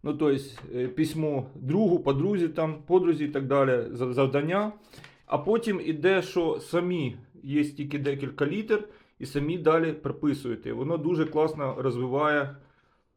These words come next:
ну, навики писання листів. Е, плюс, е, діловий, офіційно діловий стиль, там, для спілкування з різними а-, амтами.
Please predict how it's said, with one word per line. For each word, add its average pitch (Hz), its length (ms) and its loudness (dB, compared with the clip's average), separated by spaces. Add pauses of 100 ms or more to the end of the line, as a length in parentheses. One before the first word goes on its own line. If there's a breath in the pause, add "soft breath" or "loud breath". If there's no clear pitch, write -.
(100)
ну, 131 540 -4
навики 147 580 4
писання 143 480 0
листів. 135 500 -2 (580 soft breath)
Е, 127 140 0
плюс, 214 500 -2 (220)
е, 139 400 0 (220)
діловий, 165 520 6
офіційно 156 480 -2
діловий 147 440 2
стиль, 123 360 -6
там, 117 280 -6
для 123 460 2
спілкування 139 560 -4
з 117 60 -4
різними 135 360 0
а-, 120 140 -2 (380)
амтами. 107 460 -4